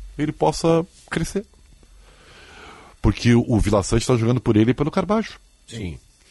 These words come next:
Speaker 1: E daqui a pouco no, no, no, tu compacta o time, né? Joga mais físico, daqui a pouco o Carbajo,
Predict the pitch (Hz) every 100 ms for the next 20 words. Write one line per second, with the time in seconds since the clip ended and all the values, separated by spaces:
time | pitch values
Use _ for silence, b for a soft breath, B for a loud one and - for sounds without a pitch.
0 | b b b b 92 92 104 92 139 160
1 | 135 104 98 98 90 90 85 82 78 87
2 | - 85 110 - 98 - - 160 202 196
3 | 139 101 127 143 95 101 101 92 90 -
4 | - 123 156 156 135 110 98 110 - 151
5 | 135 160 160